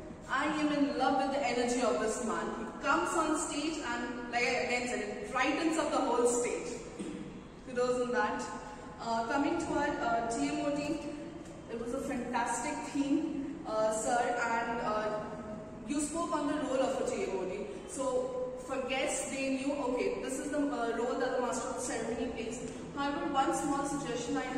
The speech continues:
have, uh, we did not have participants from the audience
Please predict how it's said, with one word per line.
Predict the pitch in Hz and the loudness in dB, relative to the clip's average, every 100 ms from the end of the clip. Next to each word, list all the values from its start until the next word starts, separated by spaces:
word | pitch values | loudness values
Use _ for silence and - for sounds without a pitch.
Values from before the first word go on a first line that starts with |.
| - | -2
have, | 214 226 - - - - | -2 -2 -6 -8 -8 -2
uh, | 220 214 | 0 0
we | 294 | 0
did | 294 277 | -2 0
not | 302 359 359 | 2 2 0
have | 302 294 294 - | 0 0 0 0
participants | 254 - 277 285 285 285 294 - - | 0 2 2 0 -2 2 2 0 -2
from | 277 277 311 | 0 2 4
the | 294 | 4
audience | 247 240 285 285 | 2 2 2 0